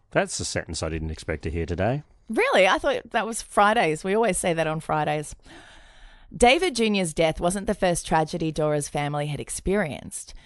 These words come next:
Speaker 2: Her uncle is believed to have committed suicide, and one of her brothers drowned as a teenager. Many people noticed a change in Dora after David's death.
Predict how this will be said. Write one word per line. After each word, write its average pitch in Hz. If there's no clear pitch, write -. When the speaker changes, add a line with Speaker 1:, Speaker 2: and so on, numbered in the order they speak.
Speaker 2:
Her 214
uncle 294
is 254
believed 175
to 185
have 160
committed 147
suicide, 147
and 175
one 202
of 220
her 214
brothers 160
drowned 143
as 139
a 139
teenager. 147
Many 247
people 320
noticed 165
a 165
change 165
in 165
Dora 135
after 156
David's 147
death. 147